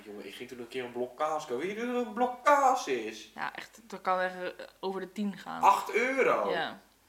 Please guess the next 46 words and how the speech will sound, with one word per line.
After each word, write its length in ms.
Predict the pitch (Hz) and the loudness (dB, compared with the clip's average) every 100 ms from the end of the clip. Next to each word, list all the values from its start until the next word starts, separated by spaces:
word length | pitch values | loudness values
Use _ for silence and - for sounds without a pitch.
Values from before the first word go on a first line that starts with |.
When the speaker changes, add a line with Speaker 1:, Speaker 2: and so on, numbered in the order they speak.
| _ _ _ | _ _ _
Speaker 2:
Ja, 120 | - | -12
dat 40 | 151 | -10
is 40 | |
lijp. 240 | 180 165 - - - | -6 -8 -8 -12 4
Speaker 1:
Ja. 540 | 247 220 170 - - - - | 8 8 8 4 -4 -12 6
Speaker 2:
Ja. 460 | 320 233 180 147 175 - - - - | 12 12 12 12 12 8 4 -6 0
<laughs> 320 | - - 262 - - - - - 403 392 - - | 2 4 4 4 2 -4 -8 -6 -4 -4 -6 -2
Ja, 100 | - 226 | 6 6
het 100 | 214 | 8
is 60 | |
echt 160 | 294 330 | 2 8
lijp 260 | 311 294 - | 8 8 6
hoor. 260 | 214 311 247 | 4 4 6
Maar 140 | 240 | 10
ook 160 | 247 285 | 10 8
als 80 | 294 | 2
je 60 | 285 | 2
dus 80 | |
inderdaad, 340 | 269 254 226 233 | 4 8 8 6
want 220 | 214 214 | 2 2
jij 220 | - 214 214 | 2 4 4
zegt 180 | 269 | 4
dat 100 | 262 | 4
nu 120 | 202 190 | 4 4
over 120 | 214 | 4
dat 120 | 196 | 2
blok 200 | 202 190 | 2 2
kaas. 400 | 233 170 226 - - - - | 2 2 0 -8 -16 -10 4
Wij 80 | 208 | 6
hebben 140 | 220 | 6
gewoon 160 | 180 - | 2 2
elke 200 | 185 196 | 0 2
week 140 | 196 | 0
een 100 | 214 | 2
blok 220 | 208 208 | 2 2
kaas. 540 | 240 - - - - - - - - - - - | 2 0 -2 -12 -16 -16 -20 -20 -20 -20 -20 2
Dat 120 | 269 226 | 6 10
is 60 | |
al 60 | 196 | 12
gewoon 220 | 208 214 | 12 12
een 240 | - 233 208 | 12 10 12
derde 300 | 220 208 233 | 12 12 12
van 120 | 220 | 12
mijn 160 | 226 214 | 10 10
budget, 400 | 226 254 247 | 4 4 2
hè. 120 | 226 | 4